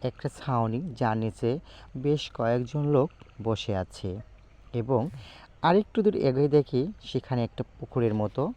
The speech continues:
যার ভিতরে স্পিডবোট অর্থাৎ নৌকার মতো যেটা। এরপর হাঁটতে হাঁটতে চলে এলাম একটি ব্রিজের উপর,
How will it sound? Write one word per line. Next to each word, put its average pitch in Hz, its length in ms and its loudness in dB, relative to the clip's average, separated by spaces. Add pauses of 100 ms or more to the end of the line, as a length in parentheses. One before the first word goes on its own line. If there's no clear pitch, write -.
(220)
যার 117 340 0
ভিতরে 117 500 -2 (100)
স্পিডবোট 110 760 -4 (400)
অর্থাৎ 117 260 -4
নৌকার 113 340 0
মতো 120 160 -4
যেটা। 117 400 -2 (580)
এরপর 170 360 2
হাঁটতে 160 400 -2
হাঁটতে 151 340 2
চলে 120 340 0
এলাম 123 360 -2 (100)
একটি 123 360 -4
ব্রিজের 107 500 0
উপর, 95 340 0